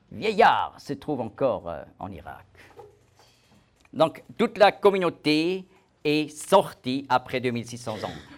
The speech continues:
Nous sommes aujourd'hui à la fin de la captivité babylonienne. Eh bien, dans les chapitres cinquante et cinquante et un de Jérémie, nous avons une prophétie touchant la Babylonie dans les derniers jours.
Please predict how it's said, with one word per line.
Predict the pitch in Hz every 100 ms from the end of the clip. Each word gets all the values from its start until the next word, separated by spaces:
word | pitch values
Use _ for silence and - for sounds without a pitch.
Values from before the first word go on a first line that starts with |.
| -
Nous | 147
sommes | - 208 196 175
aujourd'hui | 196 202 165 147 127 160 175
à | -
la | 135
fin | 120 - 165 160
de |
la | 135 120
captivité | 120 147 - 131 117 113 113 107
babylonienne. | 90 95 80 73 73 65 - - _ _ _ _ _ _ _ - - _ _ _ _ _ _ _ _ -
Eh | 170
bien, | 285 294 - -
dans | 147 240 208 - _ _ _ _
les | 151 165
chapitres | 156 233 214 165 - 131 95 - _
cinquante | - 254 233 190 156 -
et |
cinquante | 143 185 156 139
et | 147
un | 190 147
de | 123
Jérémie, | 120 156 131 120 135 240
nous | - 143
avons | 170
une | 139
prophétie | - 185 180 - 196
touchant | - 185 - 185 214 -
la | 131 131 151
Babylonie | 143 131 123 120 117 110 123 120 120 - - _ _ _ _ _ _ _ _ _ _ _ _ _
dans | 117 120
les | 151
derniers | 156 185 156
jours. | 110 104 76